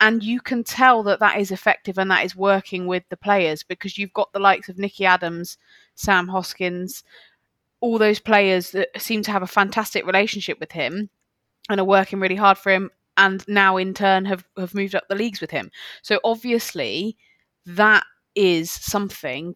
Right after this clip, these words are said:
that he's earned amongst those players, and therefore he needs to be given that shot to build more of that team. I think that we need to be very careful with what we wish for as such, because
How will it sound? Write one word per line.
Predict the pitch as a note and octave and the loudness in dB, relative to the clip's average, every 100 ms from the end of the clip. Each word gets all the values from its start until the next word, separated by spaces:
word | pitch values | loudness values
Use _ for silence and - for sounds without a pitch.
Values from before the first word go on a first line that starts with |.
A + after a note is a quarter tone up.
| - | -4
that | E3+ - | -4 -2
he's | F#3 F#3 F3 - | -6 -6 -4 0
earned | F#3+ E3 - | 2 0 -4
amongst | F3 F3 E3+ - | -4 -2 -4 -6
those | F3 E3+ | -8 -8
players, | - F#3+ D3+ C#3 - | -2 0 0 -4 -6
and | E3+ E3+ | -10 -4
therefore | F#3 G3+ G3 - F#3 F3 | 2 4 2 0 -6 -4
he | F3+ F3+ | -4 -4
needs | F#3 F#3 F3 - | -2 -4 -6 -12
to | F3+ | -10
be | F3 | -4
given | F#3 F3+ F3 | -4 -2 -4
that | E3+ - | -4 -4
shot | F#3 E3 - | -4 -4 -6
to | - E3 - | -14 -6 -2
build | F3+ E3+ F3 - _ _ _ - | 0 -2 -6 -12 _ _ _ -8
more | G3 F#3+ F#3 | -2 0 0
of | F#3 | 0
that | F#3+ E3+ - | 2 0 0
team. | - G3 A#3 D#4 - - - - - - | -4 -2 -2 -6 -12 -20 -20 -20 -2 2
I | G#3 | 2
think | - - B3+ B3+ - - | 0 -4 -4 -4 -14 -4
that | G#3+ G#3 - _ _ | 2 2 0 _ _
we | G#3 A3 A3 | -8 -4 -2
need | G#3+ G#3+ G#3 G3+ | -2 -2 -4 -6
to | A3 | -8
be | F#3+ G#3 | -8 0
very | A3 A3 A3+ | 2 2 0
careful | A3+ G#3 G3+ - F3 | 2 2 0 -4 -6
with | E3+ F3 | -6 -6
what | F3+ F#3 - | -2 -4 -2
we | F#3 F3+ | -6 -2
wish | F#3+ G#3+ - | -2 -2 -4
for | D#3 C3 | -10 -12
as | C#3+ | -10
such, | - B2 - - | -4 -4 -4 -12
because | F#3+ G3 F#3+ | -4 -4 -4